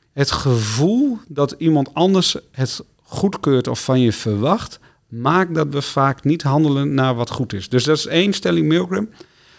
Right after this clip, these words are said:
De andere is Salomon Asch. En Asch schrijf je als A S C H. En die heeft groups conformity. En dus, eh,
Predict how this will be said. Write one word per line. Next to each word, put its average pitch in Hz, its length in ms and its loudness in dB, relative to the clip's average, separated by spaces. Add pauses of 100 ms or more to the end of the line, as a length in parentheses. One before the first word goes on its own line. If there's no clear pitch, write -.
(140)
De - 120 -8
andere 196 380 2
is 147 220 0
Salomon 151 420 2 (220)
Asch. - 480 -2 (340)
En 120 300 -2
Asch 147 280 0
schrijf 143 320 0
je 135 80 0
als 123 220 -2
A 151 240 -2 (160)
S - 200 0
C 131 240 0
H. 113 240 0 (1000)
En 113 160 0
die 151 200 2
heeft 147 320 0 (460)
groups 175 400 -2
conformity. 107 920 0 (300)
En 180 160 -2
dus, 139 220 0 (580)
eh, 113 260 0